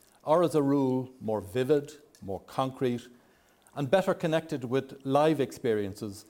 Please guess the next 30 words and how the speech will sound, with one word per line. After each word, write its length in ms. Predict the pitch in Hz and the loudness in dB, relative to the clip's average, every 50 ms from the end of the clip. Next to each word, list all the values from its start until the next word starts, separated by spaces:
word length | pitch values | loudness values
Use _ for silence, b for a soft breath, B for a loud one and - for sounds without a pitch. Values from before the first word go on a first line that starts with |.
| b b b _ _ | b b b _ _
than 180 | 135 131 127 123 | -2 -2 -2 -2
is 320 | 110 123 120 113 117 - - - _ | -4 -4 -4 -6 -6 -10 -18 -20 _
critical 380 | - 147 131 131 - 107 110 95 | -4 -4 -4 -4 -6 -8 -8 -6
history. 400 | 101 107 98 - - - - - _ _ _ _ _ _ _ _ _ _ _ _ _ _ _ _ _ b b b b b b b b b | -6 -8 -8 -10 -14 -18 -20 -20 _ _ _ _ _ _ _ _ _ _ _ _ _ _ _ _ _ b b b b b b b b b
So 180 | - 180 170 151 | 2 2 2 4
how 460 | 156 190 196 196 196 185 180 151 - - | 4 4 4 6 6 4 4 2 -4 -6
should 200 | - - 160 135 | -2 -2 0 0
we 160 | 151 151 - - | 0 -2 0 -2
understand 680 | 156 147 131 135 127 - - - 120 117 117 113 113 - - _ - | -4 -2 -2 -4 -6 -4 -4 -2 -2 -2 -2 -4 -6 -10 -14 _ -10
the 180 | 120 117 127 120 | -2 0 0 0
past? 560 | - 117 98 87 78 - - - - - - _ _ _ _ _ _ _ b b b b b b b b b b b b b | 0 -2 -2 -2 -4 -8 -14 -20 -20 -20 -20 _ _ _ _ _ _ _ b b b b b b b b b b b b b
Let's 200 | 175 208 208 - | 0 0 0 2
take 300 | - 220 190 - - - | 2 2 2 2 0 -8
a 40 | 160 | -8
brief 460 | 120 - 156 175 175 160 - - - | -4 0 0 0 0 -2 -6 -8 -6
detour 560 | 170 170 170 160 - - 139 127 110 104 104 | -4 -4 -4 -4 -4 -2 0 2 2 2 0
through 240 | 101 - - 143 131 | 0 -4 -4 -4 -2
the 100 | 110 123 | -2 -2
findings 560 | - - 156 151 151 143 151 143 139 127 - | 0 2 2 2 2 0 -2 -4 -4 -4 -4
of 140 | 131 117 - | -4 -4 -4
contemporary 480 | - 120 117 143 135 131 131 135 120 110 | -6 -6 -2 -2 -2 -2 -2 -4 -6 -4
psychology 720 | - 120 117 110 - 120 110 104 98 95 - 95 92 92 b b b b b b b b b b | -2 -2 -2 -2 0 -2 -2 -2 -2 -6 -6 -8 -8 -8 b b b b b b b b b b
before 300 | 143 143 - 196 190 190 | -4 0 2 4 4 4
returning 480 | 180 165 175 - 180 165 160 151 143 - | 4 2 2 0 0 2 2 0 -2 -4
to 100 | - 135 | -4 -4
this 220 | 135 147 - - | -2 -2 0 2
idea 320 | 143 127 - 127 123 117 | 2 2 2 2 2 2
of 140 | 113 110 - | 2 0 -4
commemoration 840 | - 135 131 131 131 127 123 120 113 110 110 - - 107 104 104 101 B B B B B - | -8 -4 -2 0 0 2 2 2 2 2 0 -6 -8 -8 -8 -8 -10 B B B B B -8
viewed 380 | 110 127 131 127 120 120 117 | -4 -2 -2 -2 -2 -4 -6